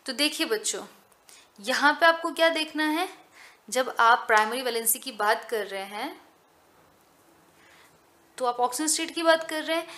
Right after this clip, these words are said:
तो उस केस में देखिए अब जब हमारे पास में ये जो पीटी है, I am taking another color pen, पीटी को हमने एक्स मान लिया। ठीक है, कितने amine है, सिक्स है, हर एक पे ज़ीरो चार्ज है, प्लस कितने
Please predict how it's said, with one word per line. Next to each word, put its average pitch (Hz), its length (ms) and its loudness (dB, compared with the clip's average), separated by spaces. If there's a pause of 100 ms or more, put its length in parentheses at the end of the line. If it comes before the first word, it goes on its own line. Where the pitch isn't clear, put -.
(180)
तो - 60 -14
उस 320 160 0
केस 311 300 2
में 311 100 -4
देखिए 254 280 -6 (160)
अब 262 140 0
जब 320 280 0 (300)
हमारे 247 300 4
पास 302 400 4
में 294 100 -4
ये 277 240 -6
जो 277 180 -8 (120)
पीटी 240 380 -6
है, 240 240 2 (480)
I 240 100 -4
am 240 80 -10
taking 254 340 -8
another 233 320 -4
color 220 240 -2 (100)
pen, 220 200 -2 (1500)
पीटी 247 240 -8
को 285 100 -4
हमने 285 200 0
एक्स 277 200 -6
मान 302 160 0
लिया। 320 240 -2 (480)
ठीक 302 160 -6
है, 320 60 -2
कितने 311 420 -2 (300)
amine 294 320 -2
है, 320 80 -2
सिक्स 302 360 -2
है, 311 160 -2
हर 247 160 2
एक 262 160 -6
पे 294 100 -6
ज़ीरो 254 280 -6
चार्ज 285 400 2
है, 311 120 -4 (500)
प्लस 269 340 2
कितने 285 540 -6